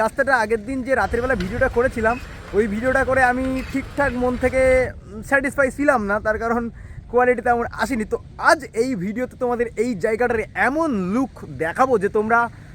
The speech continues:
আসতে বাধ্য হবে। চলো ভিডিওটি শুরু করা যাক। এই যে এখানে দাঁড়িয়ে আছে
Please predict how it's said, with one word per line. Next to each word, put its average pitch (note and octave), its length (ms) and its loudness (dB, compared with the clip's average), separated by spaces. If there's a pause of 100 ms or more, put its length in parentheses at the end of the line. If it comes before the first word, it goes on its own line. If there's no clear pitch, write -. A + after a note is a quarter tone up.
(180)
আসতে A#3+ 240 2 (280)
বাধ্য F3+ 240 0 (100)
হবে। C3+ 160 -6 (180)
চলো A#3+ 200 2
ভিডিওটি A3 220 -4 (180)
শুরু A3+ 180 -6
করা D3+ 160 -2
যাক। A2 120 -12 (500)
এই A#3+ 120 8
যে C#4 60 2 (100)
এখানে B3+ 260 0
দাঁড়িয়ে B3 260 4
আছে B3 120 2